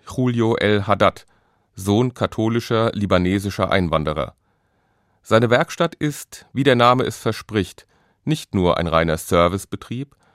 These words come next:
sondern auch eine Art von Stadtteiltreff, in dem sich Klatsch und Tratsch mit philosophischen Erörterungen und politischen Diskussionen vermischen. Hier entwirft Maria Cecilia Barbetta auch am deutlichsten das Porträt des Quartiers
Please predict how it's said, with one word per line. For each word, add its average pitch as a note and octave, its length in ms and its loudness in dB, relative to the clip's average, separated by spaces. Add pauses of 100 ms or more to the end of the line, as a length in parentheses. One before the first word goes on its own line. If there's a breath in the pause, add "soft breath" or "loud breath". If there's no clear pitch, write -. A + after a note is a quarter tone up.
(120)
sondern A#2 300 0
auch D3 280 0
eine C3 240 -2
Art B2 260 2
von A#2+ 200 -2
Stadtteiltreff, - 920 -4 (340 soft breath)
in F2+ 100 -8
dem F#2 180 2
sich - 220 -10
Klatsch - 460 -2
und E2+ 160 -10
Tratsch - 460 0 (260 soft breath)
mit G2+ 280 0
philosophischen G#2 840 -2
Erörterungen G#2+ 800 0
und F#2 300 -4
politischen G#2+ 500 -4
Diskussionen G2 680 -2
vermischen. D2 480 -6 (640)
Hier D#3+ 420 0
entwirft G2 440 -2
Maria G2+ 360 2
Cecilia G2+ 560 -2
Barbetta E2+ 520 -2
auch - 200 -2
am G2+ 160 2
deutlichsten A2 580 -4
das E2 160 -4
Porträt F#2+ 480 -4
des F2+ 160 -8
Quartiers G#2+ 640 -4